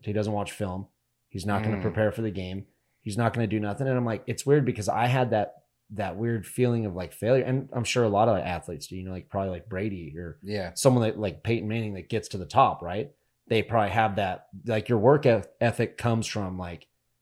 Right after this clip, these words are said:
Speaker 1: "I don't wanna be a letdown."
Speaker 2: Yeah.
Speaker 1: Like, remember Jamarcus Russell, like, when he
Speaker 2: Mm-hmm.
Speaker 1: put on, like, eighty pounds and just,
Speaker 2: Oh,
Speaker 1: like,
Speaker 2: yeah, yeah.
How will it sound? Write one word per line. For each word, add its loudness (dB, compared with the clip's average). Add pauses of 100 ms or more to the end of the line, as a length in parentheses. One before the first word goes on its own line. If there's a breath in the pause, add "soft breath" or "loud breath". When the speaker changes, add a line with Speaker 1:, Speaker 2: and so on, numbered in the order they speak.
(180)
Speaker 1:
"I 2
don't 0
wanna -6
be -4
a -6
letdown." -8 (180)
Speaker 2:
Yeah. -4
Speaker 1:
Like, -16
remember 4
Jamarcus 0
Russell, 0
like, 2
when -2
he 4
Speaker 2:
Mm-hmm. -2
Speaker 1:
put 2
on, -2
like, -6
eighty -4
pounds -6
and -6
just, -2
Speaker 2:
Oh, 4
Speaker 1:
like, 4
Speaker 2:
yeah, 0
yeah. -2